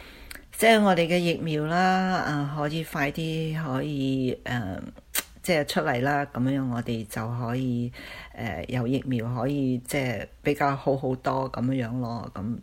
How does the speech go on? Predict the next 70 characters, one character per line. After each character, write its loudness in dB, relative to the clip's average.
但 2
係 4
希 6
望 6
啦， 2
你， 4
我 2
相 6
信 2
呢 2
個 0
出 -2
年 -2
嘅 -2
時 -8
間 -2
或 -2
者 -6
都 -4
會 -2
有， -2
但 10
係 6
其 4
實 2
都 6
唔 8
係 6
壞 -2
事 -6
嚟 -2
嘅 -2
噉 -2
樣。 2
不 2
過 6
我 6
哋 6
好 6
啦， 8
唔 2
好 6
講 6
咁 2
多 4
呢 0
啲 2
疫 0
情 0
嘅 0
問 -2
題 0
咯， 0
好 -2
唔 -2
好 0
啊？ 2
轉 4
返 4
我 4
哋 0
呢 0
個， 0
呃， 0
今 2
日 -2
嘅 0
主 -6
題 -4
啦， -6